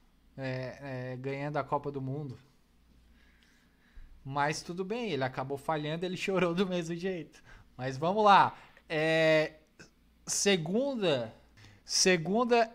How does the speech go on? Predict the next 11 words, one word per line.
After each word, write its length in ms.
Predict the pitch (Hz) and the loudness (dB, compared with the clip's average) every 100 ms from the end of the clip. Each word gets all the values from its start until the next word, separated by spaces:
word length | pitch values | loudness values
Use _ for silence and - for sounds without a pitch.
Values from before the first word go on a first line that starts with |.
| _ - | _ 4
era 300 | 196 220 180 | 6 6 4
Dunga. 420 | 175 180 127 107 - _ _ _ _ _ _ _ _ _ _ | -2 -4 -8 -10 -16 _ _ _ _ _ _ _ _ _ _
Tivemos 380 | - 139 170 170 | -12 -8 -6 -2
a 80 | 175 | -2
segunda. 480 | - 190 175 143 131 | -2 -4 -2 -2 -2
Então, 240 | 135 156 | -2 -2
se 220 | 131 - | 0 2
a 80 | 277 | 2
primeira 880 | 285 254 208 185 233 269 170 120 - - _ _ | 2 -4 -2 0 2 4 4 2 -4 -20 _ _
era 300 | 180 196 202 | 0 2 2
Dunga, 540 | 170 175 165 131 110 | 2 -2 -2 -4 -8